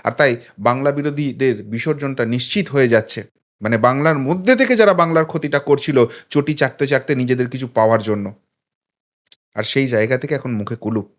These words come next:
আর এরা মুখে কুলুপ এঁটে দিলে, আর ওই শাঁখ না বাজালে, গিটার না বাজালে, কিছু গালভরা বক্তৃতা না দিলে, ওই মণিপুর হাতরসে কি হয়েছিল করে পুরো পার্স-, কনসেপশনটাকে ঘুরিয়ে দেওয়ার চেষ্টা না করলে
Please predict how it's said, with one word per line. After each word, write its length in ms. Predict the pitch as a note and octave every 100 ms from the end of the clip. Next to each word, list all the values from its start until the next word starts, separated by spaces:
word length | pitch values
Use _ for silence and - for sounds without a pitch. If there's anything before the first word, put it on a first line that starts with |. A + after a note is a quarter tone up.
| _ - - -
আর 120 | D3
এরা 220 | E3 A3+
মুখে 240 | A3 G#3+ A#3
কুলুপ 420 | G#3+ F#3+ B3+ - _
এঁটে 220 | D3+ D#3 G3
দিলে, 380 | G#3 C3 G#2 _ _ -
আর 180 | C#3+
ওই 100 | E3
শাঁখ 420 | D#3+ - D#3+ F3+ F#3
না 140 | E3+
বাজালে, 480 | C#3+ C#3 C#3+ C#3+ C3+
গিটার 320 | C3+ D3 D#3+
না 140 | D#3
বাজালে, 520 | C3+ C3 C#3 C#3 C3+ A#2 - _ -
কিছু 180 | D3+
গালভরা 500 | C3+ B2 D3 D#3+ E3
বক্তৃতা 460 | C#3 C3+ - D3+ D3
না 180 | C3 C#3
দিলে, 380 | D3+ C#3+ A#2+ - _ _ _ -
ওই 200 | G#3 A#3+
মণিপুর 480 | G3 G#3+ G3 A3+ G3
হাতরসে 480 | G3 G3+ G3+ G3
কি 160 | G3+ G3
হয়েছিল 360 | F3+ F#3+ F#3+ F#3
করে 300 | F#3 F3 D3 - -
পুরো 160 | F#3+ F3
পার্স-, 500 | E3 D#3+ - C#3+ C3+
কনসেপশনটাকে 760 | D3+ D3+ F3 E3 F#3 E3+ D#3+
ঘুরিয়ে 320 | A#2+ D3 F#3+
দেওয়ার 200 | F3+ F3
চেষ্টা 320 | E3 D#3+ -
না 200 | D3 C#3+
করলে 400 | D#3 F3+ D#3+ C3+